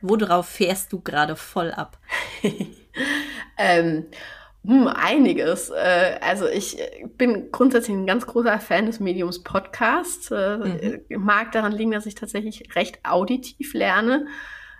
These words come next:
Speaker 2: ähm, und mir aber tatsächlich klassische Hörbücher überhaupt, also für, für mich nichts tun, dem kann ich nicht folgen, sondern ich lerne wahnsinnig viel aus diesen Zwiegesprächen heraus.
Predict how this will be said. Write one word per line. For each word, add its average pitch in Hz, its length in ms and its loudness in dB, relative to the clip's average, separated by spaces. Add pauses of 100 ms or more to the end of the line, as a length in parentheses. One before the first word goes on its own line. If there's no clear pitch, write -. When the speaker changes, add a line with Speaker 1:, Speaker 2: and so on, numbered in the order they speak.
Speaker 2:
ähm, 190 500 -2 (140)
und 202 220 -2
mir 226 260 6
aber 208 160 4
tatsächlich 214 640 0 (160)
klassische 208 480 0
Hörbücher 214 680 0
überhaupt, 190 720 0
also 190 160 -6 (380)
für, 240 340 4
für 233 140 0
mich 302 300 8
nichts 285 320 6
tun, 302 440 6
dem 233 160 2
kann 202 200 -4
ich 202 120 -6
nicht 226 220 -4
folgen, 254 400 2 (500)
sondern 202 280 -2
ich 202 180 -8
lerne 196 400 2
wahnsinnig 202 500 0
viel 220 160 -2
aus - 160 -4
diesen 196 240 -8
Zwiegesprächen 240 840 0
heraus. 262 600 -2